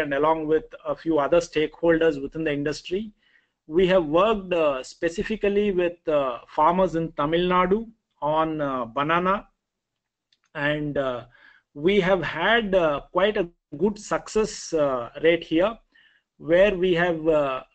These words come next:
been able to get these, uh, farmers together and, uh, have been able to in-, triple their income at the farm level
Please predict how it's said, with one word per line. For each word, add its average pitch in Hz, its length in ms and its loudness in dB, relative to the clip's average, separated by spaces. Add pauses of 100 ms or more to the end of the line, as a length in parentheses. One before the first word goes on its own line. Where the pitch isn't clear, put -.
(140)
been 202 240 0
able 185 380 0
to 202 140 -4
get 175 440 0
these, 185 420 -2
uh, 151 260 2
farmers 170 640 -2
together 170 580 2 (440)
and, 151 520 -4
uh, 135 260 -2
have 156 380 -2
been 185 180 -2
able 175 400 2
to 202 380 -6
in-, 175 220 -8 (320)
triple 240 340 0
their 190 200 4
income 170 600 -2 (200)
at 175 220 -2
the 220 100 2
farm 170 340 2
level 151 460 0